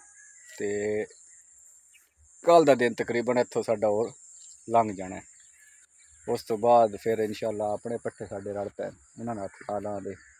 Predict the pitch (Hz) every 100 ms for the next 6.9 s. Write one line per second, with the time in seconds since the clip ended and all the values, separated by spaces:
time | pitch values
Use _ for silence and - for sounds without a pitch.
0 | - - _ _ - - - - - 104
1 | 101 95 95 98 - - - _ _ _
2 | _ _ _ _ - _ _ - 101 101
3 | 104 - 107 104 101 92 - - - -
4 | - - _ 101 110 110 117 117 107 110
5 | 107 107 104 104 _ - _ _ _ _
6 | _ _ _ _ - 98 98 98